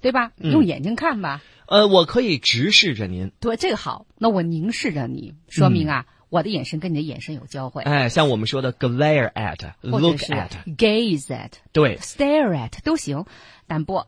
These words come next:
Speaker 1: 这里啊，我要斜着眼儿看你。
Speaker 2: 嗯。
Speaker 1: 你来一个，给大家表演一个。
Speaker 2: 哎，特简单。
Speaker 1: 斜着眼儿看。
Speaker 2: 哎，这有啥难的？大家看。
Speaker 1: 斜，哎呦，有些猥琐哈。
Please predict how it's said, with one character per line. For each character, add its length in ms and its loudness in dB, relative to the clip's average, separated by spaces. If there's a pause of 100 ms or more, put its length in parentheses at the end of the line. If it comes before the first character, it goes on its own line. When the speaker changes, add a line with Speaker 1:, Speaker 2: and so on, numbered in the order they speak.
(120)
Speaker 1:
这 140 -4
里 160 -6
啊， 160 -14 (220)
我 100 -2
要 240 -4 (140)
斜 460 -6
着 120 -2
眼 80 -2
儿 120 -12
看 280 -12
你。 240 -20
Speaker 2:
嗯。 560 0
Speaker 1:
你 140 -10
来 180 -2
一 140 -4
个， 160 -2 (160)
给 100 -6
大 100 0
家 80 0
表 220 2
演 140 0
一 20 -2
个。 120 -2
Speaker 2:
哎， 20 2
特 80 4
简 320 -2
单。 160 2
Speaker 1:
斜 240 0
着 100 0
眼 100 -4
儿 80 -12
看。 180 0
Speaker 2:
哎， 60 -6 (120)
这 140 0
有 100 4
啥 220 0
难 200 -4
的？ 100 0
大 80 4
家 120 6
看。 160 -4 (1500)
Speaker 1:
斜， 320 -20
哎 80 -2
呦， 80 -2 (960)
有 260 4
些 280 4
猥 260 0
琐 240 -12 (140)
哈。 200 0